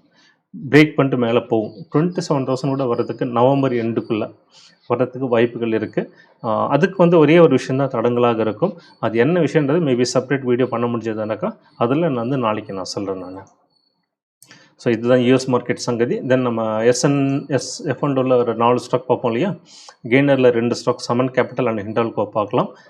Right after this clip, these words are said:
அதே மாதிரி லூசிங் சைடுல வந்து Cipla and Supreme Industries. So, எல்லாமே one by one-ஆ பார்க்கலாம். So, ஃபர்ஸ்ட் வந்து சமன் கேபிட்டல். So, இது பார்த்தீங்கன்னாக்கா, already வந்துட்டு சொல்லியிருந்தேன் நானு. இது already நம்ம அட்ரஸ் பண்ணியிருந்தோம் இது.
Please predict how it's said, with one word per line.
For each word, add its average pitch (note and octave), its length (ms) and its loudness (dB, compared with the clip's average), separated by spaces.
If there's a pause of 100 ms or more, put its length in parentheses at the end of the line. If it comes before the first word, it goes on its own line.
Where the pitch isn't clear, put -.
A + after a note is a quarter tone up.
(140)
அதே B2+ 180 -2
மாதிரி B2+ 320 2
லூசிங் D3+ 320 2
சைடுல B2 140 0
வந்து B2+ 180 0
Cipla D3 440 -4
and C#3 120 -2
Supreme A2+ 480 -6
Industries. G2+ 520 -10 (240)
So, - 240 -6
எல்லாமே C3+ 400 0
one A#2+ 240 -2
by A#2 140 0
one-ஆ G#2+ 220 -4
பார்க்கலாம். F3+ 520 -6
So, G#2+ 200 -8
ஃபர்ஸ்ட் - 260 -6
வந்து C#3+ 560 0
சமன் A#2 500 -4
கேபிட்டல். G#2+ 360 -8 (500)
So, - 240 -6
இது C3+ 180 4
பார்த்தீங்கன்னாக்கா, D3+ 520 0
already D3 500 4
வந்துட்டு C3 500 2 (100)
சொல்லியிருந்தேன் B2 400 0
நானு. A#2 200 -2
இது A#2+ 200 0
already A#2+ 160 2
நம்ம B2+ 220 0
அட்ரஸ் C3+ 380 -2
பண்ணியிருந்தோம் A#2+ 420 2
இது. G#2 240 -4